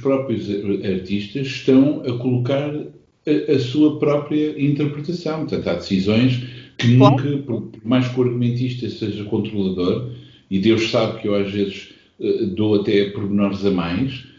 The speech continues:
Speaker 1: em alguns casos, depende das relações, claro, eh, mas obviamente que tem que haver sempre um momento em que, não, o artista é que sabe e que decide, e, e a verdade é que eu tenho sempre surpresas, quase sempre agradáveis. Mentira, é, ninguém sabe o que eu penso.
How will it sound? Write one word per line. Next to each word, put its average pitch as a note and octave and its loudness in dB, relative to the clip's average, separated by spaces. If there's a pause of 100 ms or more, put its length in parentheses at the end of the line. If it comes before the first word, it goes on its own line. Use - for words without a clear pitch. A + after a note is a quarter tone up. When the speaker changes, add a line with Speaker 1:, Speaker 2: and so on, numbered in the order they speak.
(220)
Speaker 1:
em F2+ -2
alguns F2 -4
casos, G2+ -6
depende E2+ -6
das E2+ -14
relações, F2+ -2
claro, A#2+ -2 (320)
eh, A#2 2 (160)
mas A2 6
obviamente A2+ 2
que - -16 (460)
tem A2 2
que A2+ 0
haver A#2 0
sempre B2 2
um - 2
momento C3 4
em - -4
que, - -12
não, B3 -2
o F#2+ -4
artista A2+ -4
é - 2
que B2+ -6
sabe C#3 -2
e - -6
que - -12
decide, F3 2
e, A#2+ 4
e C3 10
a C3 6
verdade C#3 2
é D#3 -2
que - -10 (120)
eu D3+ 2
tenho E3+ 0
sempre F3 0
surpresas, F3 0 (440)
quase G2 -2
sempre B2+ -2
agradáveis. B2+ -2
Mentira, G2+ -6
é, - -10 (460)
ninguém G2 -2
sabe E2 -6
o E2+ -10
que - -14
eu D2+ -12
penso. - -14